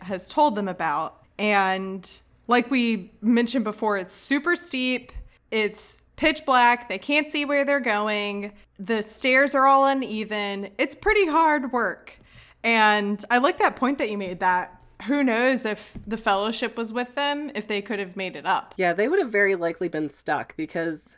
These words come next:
Speaker 2: they, they seem to make it pretty clear that dwarves are bigger than hobbits.
Speaker 1: And I think Gollum mentions that he knows about this because this is where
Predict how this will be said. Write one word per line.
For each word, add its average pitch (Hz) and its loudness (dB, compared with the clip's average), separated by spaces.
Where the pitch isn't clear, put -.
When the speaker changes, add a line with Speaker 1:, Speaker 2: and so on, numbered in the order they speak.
Speaker 2:
they, 208 0
they 220 2
seem 349 0
to - -2
make 285 0
it - -4
pretty 254 -6
clear 214 0
that 175 0
dwarves 240 2
are 208 4
bigger 196 0
than 170 -4
hobbits. 147 -4
Speaker 1:
And 254 4
I 247 6
think 302 0
Gollum 240 4
mentions 202 -4
that 175 2
he 240 -2
knows 208 0
about 269 2
this 311 0
because 240 -4
this 226 -6
is 208 -4
where 196 -2